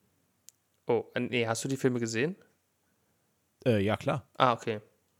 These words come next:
Speaker 1: Ich dachte kurz, ich hätte dich ein bisschen gespoilert. Ich kenn nämlich,
Speaker 2: Quatsch,
Speaker 1: ich,
Speaker 2: nee.
Speaker 1: aber ich hab-, hatte, ah, dann war das nicht mit dir. Ich hatte nämlich noch letztens mit jemandem geredet, der akt-, also der,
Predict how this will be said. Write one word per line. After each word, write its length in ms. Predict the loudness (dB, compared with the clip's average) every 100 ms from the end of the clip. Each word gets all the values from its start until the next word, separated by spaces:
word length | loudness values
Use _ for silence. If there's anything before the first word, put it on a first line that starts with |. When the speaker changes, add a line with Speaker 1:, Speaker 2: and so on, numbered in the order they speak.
| _ -20 -20 _ _ _ _
Speaker 1:
Ich 120 | -8
dachte 180 | -6 -4
kurz, 200 | 0 0
ich 120 | -2 -4
hätte 140 | -4
dich 160 | -6 -8
ein 80 |
bisschen 240 | -8 -6 -8
gespoilert. 440 | -8 -4 -2 -2
Ich 120 | -4 2
kenn 140 | 4
nämlich, 220 | 4 2
Speaker 2:
Quatsch, 180 | 0 -2
Speaker 1:
ich, 140 | -2 -4
Speaker 2:
nee. 60 | -4 -12 -20 _ _ _ _ _
Speaker 1:
aber 420 | 4 4 4 -6 -10
ich 200 | -10 -10
hab-, 80 | -14 -10 -6
hatte, 320 | -4 -2 0
ah, 80 | 2
dann 260 | 0 0
war 140 | 2 2
das 180 | 2 -4
nicht 100 | -6
mit 160 | -4
dir. 100 | 0
Ich 120 | 2
hatte 180 | 2 2
nämlich 200 | 0 -2
noch 120 | -6 -4 -2
letztens 340 | 0 0 -2
mit 140 | -2
jemandem 380 | 0 0 0 -4
geredet, 440 | -4 0 0 -2 -6 -12 -10 -12 -16 _ 2
der 200 | 4 4
akt-, 280 | 2 0 2
also 180 | 2 2
der, 320 | 0 2